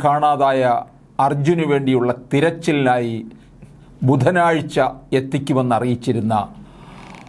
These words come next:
ബൂം ലെങ്ത് യന്ത്രം എത്തുന്നത് വൈകും. അറുപത് അടി വരെ ആഴത്തിൽ തിരച്ചിൽ നടത്താൻ സാധിക്കുന്ന യന്ത്രം കൊണ്ടുവരുന്ന വാഹനത്തിന് തകരാർ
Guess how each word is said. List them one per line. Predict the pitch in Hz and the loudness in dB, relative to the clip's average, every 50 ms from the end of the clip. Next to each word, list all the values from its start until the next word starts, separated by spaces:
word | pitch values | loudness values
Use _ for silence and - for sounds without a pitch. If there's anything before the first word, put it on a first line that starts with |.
| - - - - - - 135 | -20 -20 -20 -20 -2 2 4
ബൂം | 165 196 214 208 202 - - - - - - 160 156 156 | 4 4 4 0 -2 -6 -8 -12 -8 -2 0 2 4 4
ലെങ്ത് | 175 190 202 208 160 175 180 151 143 | 2 2 2 2 2 2 2 2 2
യന്ത്രം | 151 156 175 180 185 175 165 147 139 131 | 0 2 2 0 2 0 2 0 -2 -4
എത്തുന്നത് | 135 - 165 143 143 139 131 - 123 110 101 - - - - - - - 113 113 | 0 -2 -2 0 0 -2 0 0 0 -2 -2 -6 -12 -20 -20 -20 -10 -4 0 0
വൈകും. | 120 127 131 113 92 90 - - - - - - - - - - - - - - - - 143 160 | 0 0 0 -2 -4 -8 -12 -16 -20 -20 -20 -20 -20 -20 -20 -20 -20 -20 -20 -20 -4 0 2 2
അറുപത് | 180 185 240 240 220 147 165 180 175 | 4 2 2 2 2 2 2 2 0
അടി | 170 165 175 160 156 | 2 2 2 4 4
വരെ | 151 156 156 147 139 131 131 143 | 2 2 2 2 2 2 2 2
ആഴത്തിൽ | 156 170 175 170 170 175 165 151 147 143 147 - - | 0 2 0 0 -2 -2 -4 -4 -4 -4 -8 -4 -2
തിരച്ചിൽ | 160 160 156 202 202 202 - 214 196 180 156 | 0 2 2 2 0 0 -2 -2 0 0 0
നടത്താൻ | 139 131 139 135 135 - 139 127 127 131 - - | 0 0 -2 -2 0 0 0 0 -2 -6 -4 0
സാധിക്കുന്ന | 123 117 127 135 135 131 135 131 139 135 131 131 131 117 113 117 127 147 | 2 2 2 2 0 -4 -4 -4 -4 -2 -2 -2 -2 -2 -2 0 2 2
യന്ത്രം | 156 165 185 196 202 190 185 180 185 - - - | 2 2 2 2 2 2 0 0 -4 -8 -4 -4
കൊണ്ടുവരുന്ന | 131 127 139 147 151 160 135 135 131 131 127 131 131 135 135 123 110 107 104 113 | -4 -2 -2 -2 -2 0 2 2 2 2 -2 0 0 0 0 0 -4 -4 0 2
വാഹനത്തിന് | 117 127 139 151 160 127 139 151 151 143 - - - 143 143 151 175 180 - - - - - - - - - - - - - - - - - - - - | 2 2 2 2 0 0 -2 -2 -2 -4 -6 -4 -4 -2 0 0 -2 -2 -6 -14 -20 -20 -20 -20 -20 -20 -20 -20 -20 -20 -20 -20 -20 -20 -20 -20 0 2
തകരാർ | 165 156 156 151 202 208 208 220 220 220 | 2 2 4 2 2 2 4 2 2 0